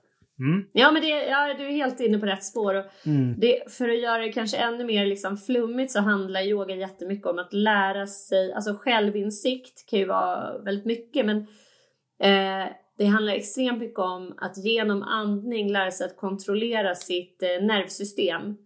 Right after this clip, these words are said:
Speaker 2: Alltså att, eh, genom olika typer av tekniker, eh, reglera sin ångest till exempel.
Speaker 1: Mm.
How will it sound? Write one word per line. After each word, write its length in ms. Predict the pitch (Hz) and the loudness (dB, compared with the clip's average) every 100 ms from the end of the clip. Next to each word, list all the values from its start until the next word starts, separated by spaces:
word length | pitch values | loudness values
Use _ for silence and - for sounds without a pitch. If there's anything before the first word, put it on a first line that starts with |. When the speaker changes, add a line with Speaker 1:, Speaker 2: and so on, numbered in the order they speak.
| _ _ _ _ _ - | _ _ _ _ _ 0
Speaker 2:
Alltså 360 | 208 202 - - | 4 4 2 0
att, 280 | 202 202 | -2 -4
eh, 300 | 202 190 190 190 214 | -4 -2 -2 -4 -2
genom 440 | 247 233 208 - | 0 0 -2 -2
olika 440 | 208 190 190 190 | -4 -4 -6 -6
typer 520 | 196 - 214 190 - 196 | -8 -2 0 -2 -4 -2
av 160 | 175 165 | -2 -4
tekniker, 800 | 196 190 226 226 214 208 180 170 165 - | -8 -6 -6 -4 -4 -4 -2 -2 -4 -10
eh, 280 | - 180 175 | -4 -2 0
reglera 640 | 196 202 226 262 277 202 180 | 0 0 0 0 2 0 -2
sin 420 | - 175 175 170 _ _ - | -4 -8 -8 -14 _ _ 0
ångest 720 | 180 175 180 320 - - - | 0 0 0 0 -2 -6 -6
till 120 | 247 | -6
exempel. 640 | 240 - 226 - 233 269 302 | -2 -2 -2 -2 -2 -2 -4
Speaker 1:
Mm. 160 | 135 | -2